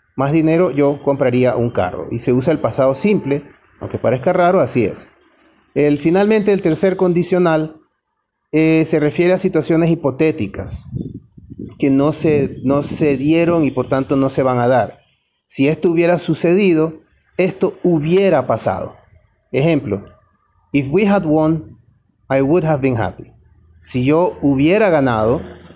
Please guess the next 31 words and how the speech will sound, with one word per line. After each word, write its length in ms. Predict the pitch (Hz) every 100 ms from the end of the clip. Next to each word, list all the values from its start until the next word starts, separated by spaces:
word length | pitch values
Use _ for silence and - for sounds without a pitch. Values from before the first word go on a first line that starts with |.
| - _ -
yo 480 | 147 151 160 165 - -
hubiera 340 | 143 156 170
sido 220 | 156 147
feliz. 560 | 135 123 98 - - - _ _ _ _ _ -
Y 100 | 123
la 80 |
estructura 440 | 123 135 123 160 165
de 160 | 160
eso 220 | 165 165 151
es 220 | 151 -
if 400 | 175 180 180 -
más 440 | 151 135 131 127 147
el 200 | 131 123
pasado 360 | 123 139 143
perfecto, 560 | - - 180 135 180 - - - - - -
pasado 380 | - 123 135 156
perfecto, 440 | 175 170 165 - -
por 120 | 135
eso 200 | 131 143
va 140 | 139
had 360 | 131 - 147 147 - - 143
won, 580 | 131 160 151 170 202 - - _ _ _ _ _ _ _ _ _ _ _ -
y 280 | 170 190 175
el 120 | 160
condicional 580 | 160 151 156 156 170 180
con 220 | 170 156
would, 280 | 160 123 - -
would 300 | 147 147 180
have 200 | 160 165
been 160 | 147 147
happy. 400 | 123 98 90